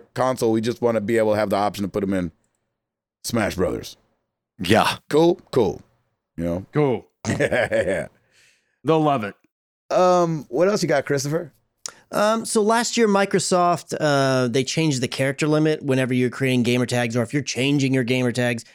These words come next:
Speaker 4: It used to be fifteen. It could be up to that many different characters.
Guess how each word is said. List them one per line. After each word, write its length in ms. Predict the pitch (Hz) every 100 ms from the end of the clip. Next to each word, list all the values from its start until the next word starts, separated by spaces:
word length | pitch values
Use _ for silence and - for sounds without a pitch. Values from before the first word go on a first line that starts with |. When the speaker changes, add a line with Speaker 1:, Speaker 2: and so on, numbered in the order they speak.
| -
Speaker 4:
It 40 | 135
used 180 | 190 202
to 60 |
be 120 | 180
fifteen. 800 | 170 - 165 - - 165 175 175
It 160 | 170 147
could 120 | 139
be 120 | 135
up 80 | 135
to 80 | -
that 200 | 127 127
many 320 | 131 127 131 -
different 300 | - 135 127
characters. 480 | 117 127 120 127 123